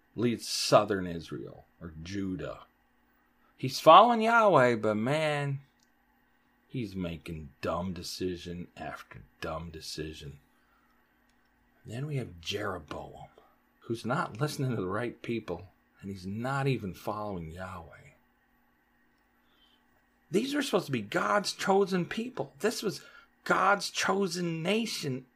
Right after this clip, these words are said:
that's now split from each other in the midst of potentially an actual civil war.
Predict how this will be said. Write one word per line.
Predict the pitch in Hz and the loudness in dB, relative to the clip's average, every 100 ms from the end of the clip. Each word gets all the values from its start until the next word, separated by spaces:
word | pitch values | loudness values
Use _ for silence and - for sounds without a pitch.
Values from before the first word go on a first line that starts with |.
| - | 0
that's | 170 156 - | 0 0 -4
now | 165 190 196 190 - | -2 0 0 -2 -4
split | - - - - - - 214 233 143 139 | -6 -4 -2 -2 -4 -6 -4 -2 -2 -4
from | - - 208 190 | -14 0 4 4
each | 196 180 - - - | 2 -2 -6 -16 -10
other | - 185 160 131 - _ _ _ _ _ _ _ _ _ - | -6 -4 -6 -10 -14 _ _ _ _ _ _ _ _ _ -8
in | 160 | -4
the | |
midst | 160 185 226 - | -2 -2 -2 0
of | 156 139 - _ _ _ - | -2 -2 -10 _ _ _ -16
potentially | - - - 226 - 156 127 - | -12 -4 0 0 0 2 2 0
an | 131 139 | -4 -2
actual | 170 180 - - 147 | -2 -4 -4 -2 -2
civil | - - - 233 180 135 117 | -2 -4 0 0 0 -2 -6
war. | 143 254 254 - - - - | -6 -4 -2 -2 -2 -4 -8